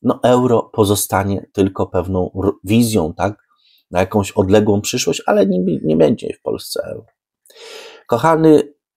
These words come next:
Wilgefortz, pozdrawiam cię serdecznie i dziękuję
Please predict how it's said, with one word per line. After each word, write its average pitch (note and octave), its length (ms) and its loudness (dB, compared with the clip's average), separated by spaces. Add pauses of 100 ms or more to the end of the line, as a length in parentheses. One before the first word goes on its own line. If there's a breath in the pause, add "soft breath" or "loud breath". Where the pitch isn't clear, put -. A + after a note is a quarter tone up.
(220)
Wilgefortz, C3+ 1600 2 (120)
pozdrawiam B2 560 2
cię B2+ 140 -4
serdecznie A#2 760 0
i G2+ 240 0 (300 soft breath)
dziękuję F#2 800 0